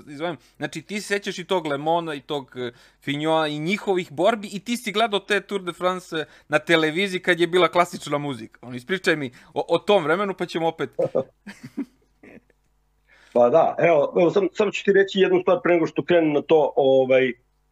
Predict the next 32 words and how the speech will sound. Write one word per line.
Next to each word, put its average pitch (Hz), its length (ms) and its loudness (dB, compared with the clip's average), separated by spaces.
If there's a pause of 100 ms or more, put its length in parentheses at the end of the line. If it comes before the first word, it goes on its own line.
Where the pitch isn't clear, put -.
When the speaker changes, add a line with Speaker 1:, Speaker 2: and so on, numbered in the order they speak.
(380)
Speaker 2:
epilog 233 480 2
priče 220 300 0
je, 175 360 2
znaš 160 260 0
zašto 208 280 0
je 160 60 -2
to 165 100 0
tako 151 280 0
danas? - 500 -4
Zato 120 220 -4
što 160 140 0
to 190 160 2
niko 202 260 2
nije 185 220 4
osudio 175 460 4
javno 151 580 2
i 131 80 0
niko 151 280 2
to, 160 420 2
tog - 220 0
čoveka, 143 600 2 (500)
a, 110 280 2
sve 233 280 2
to 233 100 2
što 196 220 0
su 185 140 0
oni 196 200 4
njemu 190 300 2
kao 175 200 4
oduzeli 156 440 0
titule, 160 400 0
prvo 170 240 0